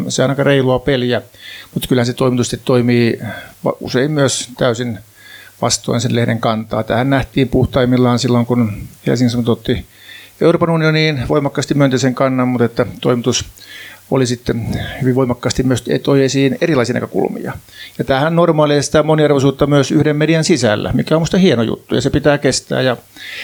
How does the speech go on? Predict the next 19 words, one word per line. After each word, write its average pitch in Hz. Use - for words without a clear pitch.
ja 139
päätoimittajankin 131
pitäisi 139
kestää. 147
Päätoimittajana 190
mä 160
oon 156
kahdessa 160
lehdessä 143
muodostanut 139
kantoja, 165
ja 139
myös 147
on 175
totta 151
kai 127
mietitty 127
turvallisuuspolitiikkaa 120
ja 120